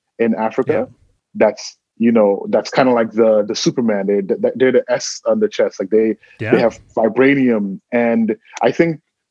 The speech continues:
Speaker 1: it's, we finally had something that we could say, "Okay, like, this is my escape." Like, I can,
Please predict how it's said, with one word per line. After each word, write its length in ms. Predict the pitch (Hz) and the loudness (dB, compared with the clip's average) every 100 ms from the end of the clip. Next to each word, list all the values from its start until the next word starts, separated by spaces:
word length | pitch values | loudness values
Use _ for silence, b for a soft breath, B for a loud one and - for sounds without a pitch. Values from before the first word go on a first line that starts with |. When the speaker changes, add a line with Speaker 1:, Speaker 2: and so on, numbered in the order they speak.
| _ - | _ 0
Speaker 1:
it's, 300 | 139 - - _ _ _ _ | 0 -2 -16 _ _ _ _
we 120 | 143 | 0
finally 380 | 156 165 156 156 | 2 0 2 0
had 260 | 131 139 135 | 0 0 0
something 460 | - 104 107 98 | -2 -2 -2 -2
that 120 | 98 98 | -2 -2
we 80 | |
could 120 | 101 101 | -2 -2
say, 140 | 110 | 0
"Okay, 320 | 104 - 92 | 0 0 -2
like, 140 | 90 87 | -2 -2
this 180 | 110 | -4
is 80 | 117 | 0
my 140 | 113 104 | 0 0
escape." 340 | - 107 92 | 0 0 0
Like, 160 | 92 - | -2 -6
I 60 | |
can, 260 | 98 107 98 | -2 0 -2